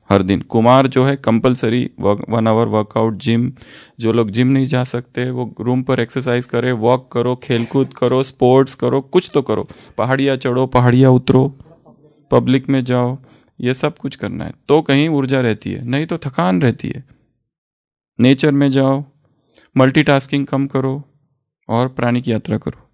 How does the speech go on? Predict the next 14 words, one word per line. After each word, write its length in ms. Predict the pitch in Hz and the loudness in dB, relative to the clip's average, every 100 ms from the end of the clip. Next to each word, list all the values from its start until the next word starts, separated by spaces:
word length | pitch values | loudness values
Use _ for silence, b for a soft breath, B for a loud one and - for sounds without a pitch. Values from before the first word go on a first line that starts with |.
| _ | _
इसमें 320 | 113 - 127 127 | -8 -2 0 0
भी 80 | |
तनाव 340 | 135 139 120 113 | 0 2 2 2
कम 180 | 104 117 | -2 -6
होगा। 360 | 110 - - _ _ _ - | -6 -10 -16 _ _ _ -10
तो 80 | |
ये 120 | 113 120 | -8 -4
बहुत 220 | 147 151 | -4 -4
सारी 240 | 147 135 | -4 -4
चीज़ें 340 | 127 123 117 120 | -4 -4 -2 -2
हैं 180 | 135 B B B B | -4 B B B B
कि 100 | - | -8
जिससे 340 | 117 123 - 135 | -6 -6 -6 -2
music, 420 | 139 160 156 | 0 2 0